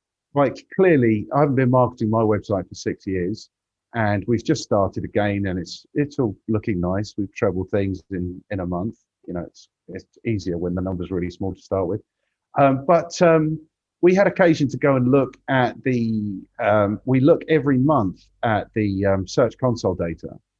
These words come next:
and it's clearly broken because on analytics, it's telling us that we've had X number of visitors and on, or clicks and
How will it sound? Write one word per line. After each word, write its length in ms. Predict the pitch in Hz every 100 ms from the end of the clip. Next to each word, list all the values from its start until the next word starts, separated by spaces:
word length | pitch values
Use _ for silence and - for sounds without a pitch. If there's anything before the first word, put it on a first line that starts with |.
| _ _ _ _ _ _ _
and 160 | 127 135
it's 140 | 143
clearly 280 | - 135 95
broken 540 | - 151 143 85 73 - _ _ _ _ -
because 500 | 110 - 110 104 - - 123
on 80 | 110 101
analytics, 680 | 104 143 143 104 107 -
it's 200 | - -
telling 280 | - 104 95
us 100 | 92
that 120 | 98
we've 160 | 104 90
had 160 | 98 87
X 320 | 165 185 - 113
number 460 | 98 95 92 92 -
of 280 | 101 95 90 - -
visitors 720 | 139 135 - 123 120 117 - -
and 180 | 110 101
on, 160 | 95 - -
or 180 | 101
clicks 360 | - 165 - -
and 200 | 92